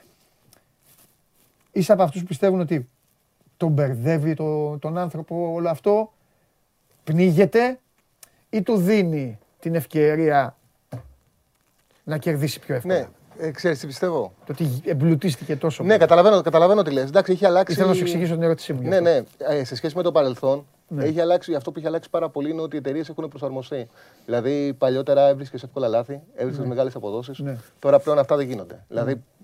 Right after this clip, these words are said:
Speaker 2: ε, εκτός άμα τα προλάβεις πολύ νωρίτερα,
Speaker 1: Ναι.
Speaker 2: δηλαδή, δεις ένα παιχνίδι την Τετάρτη και το παίξεις Κυριακή και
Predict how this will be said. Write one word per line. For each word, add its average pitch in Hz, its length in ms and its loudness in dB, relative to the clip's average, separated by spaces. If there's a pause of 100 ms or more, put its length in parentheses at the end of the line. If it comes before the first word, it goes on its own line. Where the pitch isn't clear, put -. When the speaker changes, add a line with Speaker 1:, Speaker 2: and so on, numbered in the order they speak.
(120)
Speaker 2:
ε, 196 160 -8 (180)
εκτός 185 240 -6
άμα 185 120 2
τα 165 80 0
προλάβεις 156 320 -2
πολύ 156 180 -4
νωρίτερα, 160 600 -4
Speaker 1:
Ναι. 139 100 -10 (140)
Speaker 2:
δηλαδή, 127 300 -2
δεις 135 160 -6
ένα - 140 -6
παιχνίδι 127 360 -8
την 107 280 -10
Τετάρτη 139 420 -4
και 135 80 -12
το 127 100 -8
παίξεις 123 280 -12
Κυριακή 120 520 -8 (440)
και 143 220 -4